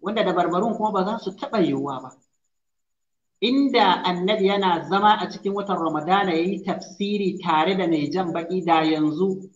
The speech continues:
ba wanda aka fi haddace sunansa a wajen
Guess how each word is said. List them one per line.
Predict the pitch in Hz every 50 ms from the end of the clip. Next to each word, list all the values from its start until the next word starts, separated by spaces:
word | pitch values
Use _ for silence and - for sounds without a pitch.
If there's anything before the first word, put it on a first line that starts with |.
| _ _ _ _ _ _
ba | 185 214 233 190 190
wanda | 185 208 226 262 240 190 156
aka | 185 202 - 185 -
fi | - 190
haddace | - - 214 208 180 - - 180 160 - 156
sunansa | - - - 202 202 202 202 202 208 208 208 - 190 -
a | - 156 165
wajen | 180 185 180 190 202 202 196 196